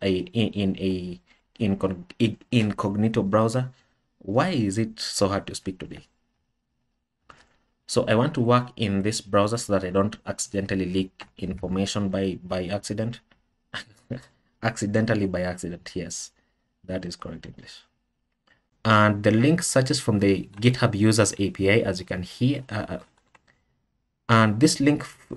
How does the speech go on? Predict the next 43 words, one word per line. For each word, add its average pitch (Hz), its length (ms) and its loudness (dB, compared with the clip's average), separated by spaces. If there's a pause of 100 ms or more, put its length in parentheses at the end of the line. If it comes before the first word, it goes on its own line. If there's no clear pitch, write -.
f-, - 160 -2
uh, 85 460 0 (760)
and 113 260 4
this 151 200 4
link 135 280 0
goes 127 240 8 (180)
into 120 300 4
the 104 160 0
GitHub 107 500 -2
Users 101 440 2
A 101 140 0
P 98 200 -4
I 98 120 2
endpoint, 113 580 0 (1200)
so - 140 -2
that 113 200 6
now 117 280 6
we 104 140 -2
can 98 200 -2
go 113 140 6
ahead 107 280 2
and 104 140 0
if 98 100 0
you 131 80 4
open 131 200 2
the 98 80 0
button 110 420 0
dot 92 160 -4
J 110 160 2
S 104 140 2
X - 180 -4
file, 95 360 2 (400)
you 104 80 2
will 98 140 4
find 107 640 2 (120)
the 90 480 -4
styles 202 380 2
for - 100 -2
the 180 100 -2
button 175 400 -2
right 180 180 -4
inside 180 280 -6
here. 107 400 -2